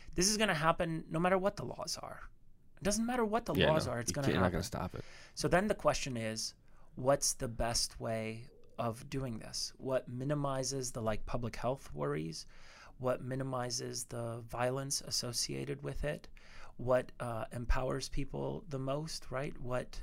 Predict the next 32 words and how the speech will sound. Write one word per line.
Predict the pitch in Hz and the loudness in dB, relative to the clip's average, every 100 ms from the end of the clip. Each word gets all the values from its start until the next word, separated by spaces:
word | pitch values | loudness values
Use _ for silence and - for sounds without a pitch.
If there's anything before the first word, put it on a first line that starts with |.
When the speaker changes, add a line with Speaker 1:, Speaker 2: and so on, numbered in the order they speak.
| - | -8
Speaker 1:
uh, | 123 120 127 - - | -6 -6 -6 -8 -8
what | 127 135 | -6 -4
makes | 131 135 - | -4 0 0
it | 135 123 - | 0 -2 -4
the | - 123 | -4 -2
best | 113 131 127 - - - - - - - | -2 0 2 0 0 -6 -12 -16 -14 0
version | 139 180 175 131 117 110 110 | 6 6 6 4 0 -4 -4
that | 123 | -2
it | 117 - - | -2 -2 0
can | - 127 113 110 - - | 2 4 2 -2 -6 0
be? | 175 135 - | 0 0 -4
Speaker 2:
Sure. | - 92 82 - - - - - - | 2 2 2 -6 -6 -4 -4 -6 -4
Speaker 1:
And | 127 | -2
I | 131 | 0
think | 165 165 | 2 0
the | 135 123 123 | 0 -4 -4
answer | 131 - 123 | -2 -2 -2
is | 113 110 107 107 - - - | 0 0 0 0 0 0 -2
to | 117 | -2
not | 113 113 117 | 0 2 4
have, | - 117 110 110 - - - - - - - | 4 4 0 -4 -8 -16 -18 -18 -18 -14 -10
uh, | - - - | -10 -8 -6
to | 123 | -4
not | 123 123 123 - | 0 2 0 2
put | - 127 | 4 4
people | - 117 117 113 | 2 0 0 0
in | 107 | 2
jail | 117 110 104 117 - - - | 2 2 0 -4 -18 -20 -8
for | - | -2
paying | 110 117 110 107 | 2 4 2 0
other | 117 110 | 0 -2
people, | 101 110 107 101 104 | -2 -2 -2 -4 -4